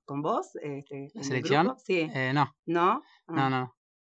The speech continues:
Speaker 1: bueno.
Speaker 2: En esta camada, por lo
Speaker 1: En
Speaker 2: menos,
Speaker 1: esta
Speaker 2: no.
Speaker 1: camada no,
Speaker 2: No.
Speaker 1: en esta camada no. Este, están repartidos en diferentes provincias, ¿no? O la mayoría son de allá de, de Buenos Aires.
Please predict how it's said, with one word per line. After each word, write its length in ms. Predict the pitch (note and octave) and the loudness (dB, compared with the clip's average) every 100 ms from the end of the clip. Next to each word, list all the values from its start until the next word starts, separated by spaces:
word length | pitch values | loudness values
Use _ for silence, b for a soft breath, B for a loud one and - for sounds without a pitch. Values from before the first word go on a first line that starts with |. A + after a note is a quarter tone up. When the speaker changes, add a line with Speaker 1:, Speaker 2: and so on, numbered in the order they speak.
| _ | _
Speaker 1:
bueno. 300 | E3 D#3 C#3 | -8 -6 -2
Speaker 2:
En 60 | D3 | 0
esta 200 | C3+ D3 | 2 2
camada, 400 | C#3 C#3+ E3 D3 | 4 6 6 6
por 120 | C3+ | 0
lo 80 | C3+ | -2
Speaker 1:
En 80 | |
Speaker 2:
menos, 120 | D3+ G3 | 0 2
Speaker 1:
esta 140 | - | 4
Speaker 2:
no. 40 | - | 4
Speaker 1:
camada 420 | G#3 A3 A3+ G#3+ | 6 8 8 8
no, 320 | F#3+ E3 D#3 | 6 4 2
Speaker 2:
No. 120 | C#3 C3 | -4 -2
Speaker 1:
en 80 | |
esta 240 | E3+ - F3 | -2 -2 -2
camada 460 | E3 E3+ E3+ D#3+ | 0 2 2 2
no. 240 | D#3 D#3 D3 b b | 0 -2 -4 b b
Este, 600 | D#3 D#3+ D#3+ E3+ E3 E3 | -2 -2 0 4 4 4
están 240 | D#3+ G3+ | 2 0
repartidos 480 | A3+ G3 F3+ F#3 G3+ | 2 2 2 2 2
en 100 | F3+ | 2
diferentes 480 | D#3+ D#3+ E3 F3 F3 | 0 0 -2 -2 -2
provincias, 580 | E3+ E3 A#3 F#3 E3 D3 | 0 2 2 0 -2 -4
¿no? 300 | D3+ F3 A#3+ | 0 0 2
O 140 | F#3 | 2
la 100 | E3+ | 2
mayoría 380 | E3+ E3+ F3 F#3 | 0 0 -2 -2
son 180 | F3+ E3 | -2 -4
de 60 | |
allá 180 | E3 E3 | -4 -2
de, 260 | D#3+ D#3 D3+ | -2 -2 -4
de 100 | D3 | -4
Buenos 340 | D3 D3+ D3 | -4 -4 -6
Aires. 320 | D3+ C#3+ C#3+ | -6 -6 -6